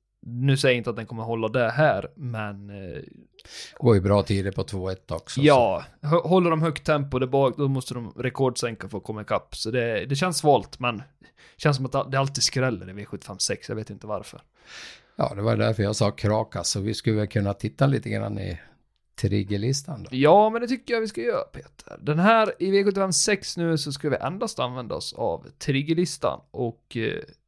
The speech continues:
Speaker 1: det är så att ni f-, själva får gå in på e stable punkt se. Där, när ni skapar en användare, så kan ni lägga till, eh,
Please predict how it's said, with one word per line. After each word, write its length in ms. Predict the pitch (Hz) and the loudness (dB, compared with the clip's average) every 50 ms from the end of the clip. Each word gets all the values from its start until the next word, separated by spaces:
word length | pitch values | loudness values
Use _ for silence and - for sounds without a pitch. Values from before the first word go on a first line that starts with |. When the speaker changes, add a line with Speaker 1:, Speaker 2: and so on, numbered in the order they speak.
| _ _ _ - | _ _ _ -12
Speaker 1:
det 160 | 139 139 127 | -6 -2 -2
är 200 | - - 135 127 | 0 0 0 -2
så 180 | 127 - 117 120 | -2 -2 -2 -2
att 260 | 113 117 - - - - _ _ _ _ _ | -2 -2 -6 -12 -20 -20 _ _ _ _ _
ni 260 | - 123 151 190 220 220 | -4 -2 0 2 2 2
f-, 100 | 190 - - - - - - - - | 0 -4 -8 -16 -16 -16 -14 -10 -4
själva 320 | - - 185 226 262 269 | 2 4 4 4 4 2
får 120 | - 185 | 0 0
gå 100 | 160 165 | 0 2
in 180 | 160 147 139 139 | 2 2 0 0
på 120 | - - - | -2 -4 -6
e 160 | 170 165 151 | -4 -4 -4
stable 340 | 139 - - 143 127 120 104 | -4 -2 -2 -2 -2 -2 -6
punkt 320 | - 120 113 - 139 156 - | -12 -8 -4 -2 -2 0 0
se. 260 | - - 214 247 269 - _ _ _ _ - - - - _ _ _ | 0 0 0 0 0 -4 _ _ _ _ -20 -20 -20 -20 _ _ _
Där, 280 | - 131 156 175 180 | 4 6 8 8 8
när 120 | 175 165 160 | 6 4 2
ni 100 | 156 147 | 0 -2
skapar 360 | 143 - 151 151 147 - 156 | -2 0 0 0 0 0 0
en 60 | 147 | 2
användare, 580 | 147 147 156 165 170 165 180 180 196 208 220 - - | 2 2 0 -2 -2 -2 0 0 0 0 -2 -4 -8
så 280 | - - - 143 135 | -8 -2 -2 -2 0
kan 200 | 127 - 139 127 | 0 -2 -4 -4
ni 80 | 127 127 | -2 -2
lägga 220 | 123 127 123 120 | -4 -2 -2 -4
till, 380 | 120 - 127 120 110 104 92 | -6 -6 -8 -6 -6 -6 -4
eh, 60 | 92 | -4